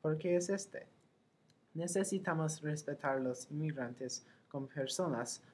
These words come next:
no objetos de debate. Pero deberíamos discutir inmigración en una persona grande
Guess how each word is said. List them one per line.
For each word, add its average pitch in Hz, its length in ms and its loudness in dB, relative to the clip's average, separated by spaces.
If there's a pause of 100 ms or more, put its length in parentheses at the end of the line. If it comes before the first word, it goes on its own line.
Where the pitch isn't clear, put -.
(100)
no 151 160 2
objetos 135 760 -4
de 123 120 0
debate. 127 480 -2 (1000)
Pero 160 240 4
deberíamos 156 840 2
discutir 131 680 -6
inmigración 123 760 -4
en 131 120 -4
una 127 200 -2
persona 131 480 -6
grande 131 520 -2